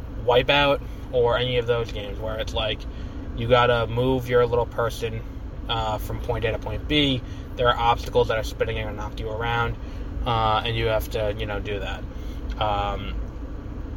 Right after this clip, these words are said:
it's one of those games that's frustrating, but at the same time not.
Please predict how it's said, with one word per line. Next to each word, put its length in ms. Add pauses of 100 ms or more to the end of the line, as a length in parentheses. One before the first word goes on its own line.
(380)
it's 200
one 220
of 80
those 200
games 380
that's 180
frustrating, 840
but 160
at 120
the 80
same 280
time 380 (120)
not. 480